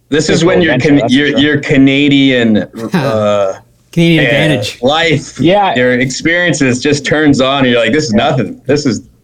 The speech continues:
Speaker 2: Yeah.
Speaker 1: driving to Nightville."
Speaker 2: Yeah, but for me, it
Speaker 1: Yeah.
Speaker 2: was, for me, it was, it was, it was great. Like, to be honest, the weather worked out really well for me because really hot weather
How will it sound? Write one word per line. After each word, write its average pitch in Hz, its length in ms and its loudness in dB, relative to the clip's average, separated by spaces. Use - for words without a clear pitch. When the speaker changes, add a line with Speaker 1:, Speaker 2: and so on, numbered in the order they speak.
Speaker 2:
Yeah. 117 220 -2
Speaker 1:
driving 135 360 2
to 123 80 2
Nightville." 127 220 2
Speaker 2:
Yeah, 170 200 2
but 147 120 0
for - 120 -4
me, 190 180 4
it 170 40 2
Speaker 1:
Yeah. 143 60 2
Speaker 2:
was, 123 180 -2
for 143 120 0
me, 165 160 4
it 156 80 2
was, 127 180 0
it 127 180 0
was, 113 160 -2
it 127 180 0
was 113 180 0
great. 113 460 -2
Like, 110 220 -2
to 110 80 -2
be 117 80 2
honest, 117 260 -2
the 113 80 -2
weather 113 300 2
worked 110 240 -4
out 107 100 -2
really 110 200 0
well 110 180 0
for 107 100 -6
me 104 320 -2
because - 640 -8
really 139 560 2
hot 120 300 -2
weather 113 560 0